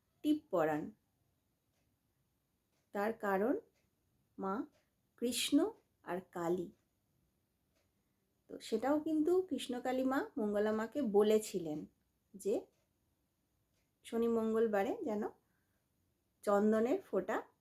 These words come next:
মাকে পরিয়ে দেন। আর কৃষ্ণকালী মায়ের মন্দিরে তখন, মানে আমি প্রথমে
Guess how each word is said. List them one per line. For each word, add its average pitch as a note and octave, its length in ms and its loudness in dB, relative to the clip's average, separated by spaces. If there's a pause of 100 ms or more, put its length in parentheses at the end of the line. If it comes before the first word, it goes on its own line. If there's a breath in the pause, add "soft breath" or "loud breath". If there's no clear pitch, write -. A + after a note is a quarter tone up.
(1800)
মাকে F#3+ 280 -2 (140)
পরিয়ে F#3 300 4
দেন। F3 180 -6 (1400)
আর E3 280 -2 (1120)
কৃষ্ণকালী C#4+ 540 0
মায়ের B3+ 260 2
মন্দিরে A3+ 560 2 (1600)
তখন, D4 420 0
মানে A3+ 180 -4
আমি A3 140 0
প্রথমে B3 420 4